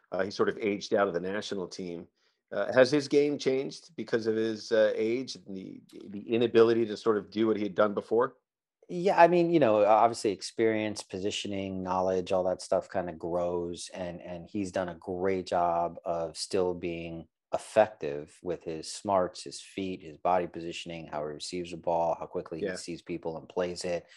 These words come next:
Speaker 2: So he's continued to be efficient. Of course, the more mobile the people are around him, the better. But
Speaker 1: Right.
Speaker 2: he's, you know, under Klinsmann, you know, there were different roles. They wanted him higher up the field.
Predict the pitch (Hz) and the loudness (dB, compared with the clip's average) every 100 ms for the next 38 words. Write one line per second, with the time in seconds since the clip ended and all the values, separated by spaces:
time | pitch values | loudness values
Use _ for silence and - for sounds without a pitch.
0 | - - - 101 127 120 117 104 104 98 | -20 -18 -4 -2 -2 -2 -4 -4 -6 -6
1 | 85 85 85 80 - 90 - 73 95 98 | -8 -8 -8 -8 -8 -8 -10 -6 0 0
2 | - - - 113 82 87 - - 90 90 | -2 -8 0 2 2 -2 -8 -12 -10 -6
3 | 90 87 87 85 82 82 82 87 85 80 | -6 -4 -4 -4 -8 -12 -12 -6 -4 -2
4 | 85 80 82 - 82 82 85 87 85 76 | -4 -6 -10 -12 -12 -10 -6 -4 -4 -6
5 | 80 - - - _ _ - - 220 175 | -10 -16 -20 -20 _ _ 2 4 2 0
6 | 208 170 107 95 - 120 117 117 - 175 | 4 6 6 4 -2 0 2 2 4 2
7 | 143 135 131 127 123 - 120 107 104 104 | 4 4 4 2 -2 -4 0 2 4 2
8 | - 107 131 135 127 104 95 101 95 95 | 0 6 10 10 10 6 2 2 0 -4
9 | 92 127 123 117 - 110 113 107 101 101 | 4 6 8 6 4 -4 0 4 4 2
10 | 92 | -2